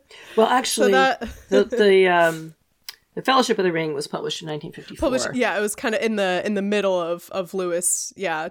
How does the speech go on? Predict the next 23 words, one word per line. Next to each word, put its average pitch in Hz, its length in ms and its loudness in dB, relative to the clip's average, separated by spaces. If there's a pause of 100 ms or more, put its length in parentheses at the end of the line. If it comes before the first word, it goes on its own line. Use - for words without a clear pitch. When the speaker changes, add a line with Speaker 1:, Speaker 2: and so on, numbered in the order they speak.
(120)
Speaker 1:
doing, 180 340 -4 (100)
publishing 190 460 -6
the 170 60 -6
Narnia 170 500 -4 (160)
b-, 185 80 -14 (100)
books, 190 140 -2
Speaker 2:
Right. 190 240 -4
Speaker 1:
but, 160 200 -6
um, 160 320 -6 (240)
Speaker 2:
And 208 140 6
the 214 80 6
actual 226 300 4
Speaker 1:
yeah. 214 120 2
Speaker 2:
writing 208 420 6
period 190 580 2
was 175 200 -4
from 175 260 -4
nineteen 165 340 -6
thirty-eight, 160 1000 -6 (200)
um, 151 560 -2
through 156 400 -4
nineteen 143 340 -8
forty-nine. 156 640 -8